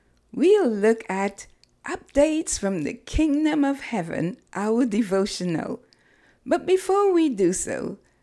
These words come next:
let's have a quick review of today's news reports. U S President proclaims July the American Workers' Month.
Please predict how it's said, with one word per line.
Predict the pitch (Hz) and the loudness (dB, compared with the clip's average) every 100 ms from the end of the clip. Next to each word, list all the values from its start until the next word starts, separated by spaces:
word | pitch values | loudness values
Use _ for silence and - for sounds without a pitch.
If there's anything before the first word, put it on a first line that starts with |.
| _ _ | _ _
let's | 415 480 466 | -4 -2 0
have | 302 277 | 0 0
a | 226 | -2
quick | - 247 240 | -2 -6 -2
review | 208 190 180 185 180 190 180 | -2 -2 -2 -2 0 0 -4
of | 170 - | -8 -4
today's | 180 175 180 185 190 | -2 2 2 2 0
news | 170 175 170 170 | 0 2 2 0
reports. | 175 - 165 - - - - - _ _ _ _ _ _ _ | -2 0 0 0 -2 -8 -10 -12 _ _ _ _ _ _ _
U | - 180 202 208 | -10 -4 0 2
S | 214 - | 0 -4
President | - 208 190 196 196 202 202 | -2 0 0 -2 0 -2 -2
proclaims | 185 185 214 196 202 208 175 | -4 -2 -2 0 0 -2 -4
July | - 196 190 180 170 165 170 180 _ _ _ _ | -4 -2 -2 -2 -2 -2 -4 -8 _ _ _ _
the | 151 185 180 | -6 -2 0
American | 175 180 214 247 262 269 254 240 | 0 -2 0 0 0 2 4 4
Workers' | 196 190 190 180 170 | 4 2 2 -2 0
Month. | 165 170 127 - - | 0 2 0 -2 -10